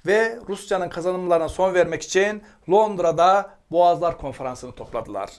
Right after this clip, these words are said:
Bu konferans sonunda Londra Boğazlar Sözleşmesi imzalandı. Londra Boğazlar Sözleşmesi bin sekiz yüz kırk bir, Boğazlar Osmanlı egemenliğinde kalacak. Boğazlar barış zamanında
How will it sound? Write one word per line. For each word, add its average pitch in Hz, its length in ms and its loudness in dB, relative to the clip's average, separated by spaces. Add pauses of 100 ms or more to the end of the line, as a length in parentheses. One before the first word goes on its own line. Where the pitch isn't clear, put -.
(300)
Bu 254 140 -4
konferans 220 460 2
sonunda 185 600 2 (240)
Londra 202 800 2 (200)
Boğazlar 175 460 2
Sözleşmesi 156 880 -4 (120)
imzalandı. 143 920 0 (260)
Londra 196 500 0
Boğazlar 175 360 2
Sözleşmesi 156 640 -10
bin 147 80 -10
sekiz 147 260 -8
yüz 139 120 -14
kırk 160 260 -6
bir, 202 300 2 (300)
Boğazlar 180 500 4
Osmanlı 175 420 -2
egemenliğinde 196 440 -2
kalacak. 190 600 2 (280)
Boğazlar 185 640 2
barış 185 180 4
zamanında 175 880 0